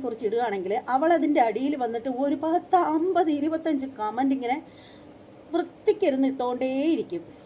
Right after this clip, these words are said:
ശരിക്കും പറയുകയാണെങ്കിൽ ശല്യം കേട്ടോ എനിക്കത്. ഭയങ്കര ശല്യമാണ് അവരുടെ കമന്റ്. കാര്യം എന്തെന്ന് വെച്ചാൽ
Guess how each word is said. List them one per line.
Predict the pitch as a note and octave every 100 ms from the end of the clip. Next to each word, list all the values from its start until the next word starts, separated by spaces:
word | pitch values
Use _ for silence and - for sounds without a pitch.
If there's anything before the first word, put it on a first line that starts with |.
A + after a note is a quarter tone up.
| -
ശരിക്കും | C4+ C#4+ F#4
പറയുകയാണെങ്കിൽ | F4 E4+ D#4+ E4 E4
ശല്യം | D#4 D4+ F4 E4+
കേട്ടോ | - A3+ G#3
എനിക്കത്. | G#3+ G#3+ F#3 D#3+ - - - -
ഭയങ്കര | A3+ D4+ E4+ G4 G4
ശല്യമാണ് | D#4+ C4 B3 G3+
അവരുടെ | G3 G3+ G3+
കമന്റ്. | F3+ F3 F3+
കാര്യം | A#3+ C4+ F#4+ F#4+
എന്തെന്ന് | E4+ E4+
വെച്ചാൽ | E4 B3 A3 C#4+